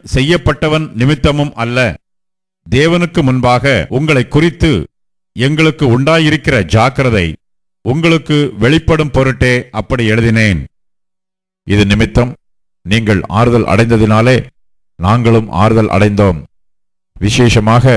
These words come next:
தீத்துவனுடைய ஆவி உங்கள் அனைவராலும் ஆறுதல் அடைந்ததினாலே அவனுக்கு உண்டான சந்தோஷத்தினால் அதிக சந்தோஷப்பட்டோம். இப்படி இருக்க, உங்களுக்கு புகழ்ச்சியாய் நான் அவனுடனே சொன்ன யாதொன்றை குறித்தும்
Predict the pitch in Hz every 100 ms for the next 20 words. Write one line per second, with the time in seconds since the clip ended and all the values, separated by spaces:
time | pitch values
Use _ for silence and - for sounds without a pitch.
0 | 98 123 131 135 123 117 110 76 98 117
1 | 101 78 - _ _ _ _ - 110 104
2 | - 90 123 120 113 113 135 107 95 123
3 | 131 123 113 95 120 123 110 104 101 117
4 | 90 65 _ _ _ _ _ _ - 107
5 | 117 110 110 110 123 139 - 104 123 120
6 | 120 - 104 92 95 _ _ _ _ -
7 | 107 127 120 101 101 117 113 117 101 85
8 | 98 78 67 _ _ _ _ _ _ _
9 | _ _ 117 - 160 131 107 87 110 85
10 | - _ _ _ _ _ _ 98 120 131
11 | 127 123 110 120 131 127 113 113 117 90
12 | 101 110 - 95 117 117 117 127 120 113
13 | 110 85 80 95 113 123 120 113 143 98
14 | 127 98